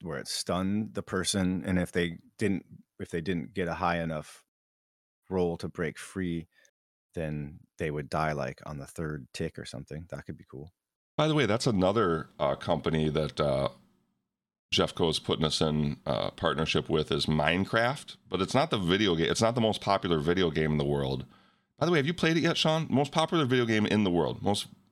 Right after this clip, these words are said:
Speaker 2: popular sold video game ever. Have you tried that game yet?
Speaker 1: I've played it when
Speaker 2: Okay.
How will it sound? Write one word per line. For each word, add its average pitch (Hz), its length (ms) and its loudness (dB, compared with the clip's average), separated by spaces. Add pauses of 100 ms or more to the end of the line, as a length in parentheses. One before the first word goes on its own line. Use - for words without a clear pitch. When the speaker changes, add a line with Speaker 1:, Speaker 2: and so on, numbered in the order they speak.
(160)
Speaker 2:
popular 120 340 2
sold 101 320 0
video 90 220 2
game 87 260 2
ever. 71 200 2
Have 76 100 2
you 117 80 2
tried 110 220 0
that 117 120 -2
game 92 200 0
yet? 120 160 -2 (1700)
Speaker 1:
I've 123 200 -4
played 92 200 2
it 98 120 -2
when 90 320 -4 (280)
Speaker 2:
Okay. - 260 -2